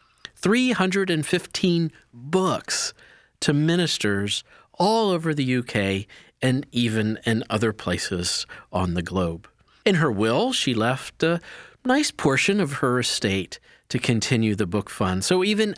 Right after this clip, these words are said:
after her death, this vision of hers to put good books in the hands of needy ministers continued. The other thing we can say about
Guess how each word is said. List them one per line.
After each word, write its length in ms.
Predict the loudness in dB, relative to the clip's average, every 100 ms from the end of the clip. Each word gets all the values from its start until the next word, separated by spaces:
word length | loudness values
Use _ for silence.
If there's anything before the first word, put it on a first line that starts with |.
| -2
after 420 | -2 0 -2 -2
her 200 | 0 0
death, 260 | 0 -4 -2
this 180 | -2 0
vision 380 | 0 2 2 0
of 100 | -2
hers 300 | -2 -2 -4 -6 -18 -16 -6
to 80 | -2
put 300 | -2 0 0
good 180 | 2
books 480 | 2 -2 -2 -4 0
in 100 | 0
the 100 | 2
hands 320 | 2 2 0
of 160 | 0 0
needy 260 | 0 2 0
ministers 640 | 0 0 -2 -6 -6 -6
continued. 560 | -6 -6 -6 -6 -8 -14 _ _ _
The 100 | 2
other 180 | 4 2
thing 180 | 2 0
we 100 | 0
can 180 | 0 -2
say 240 | 2 2
about 440 | 0 0 0 -2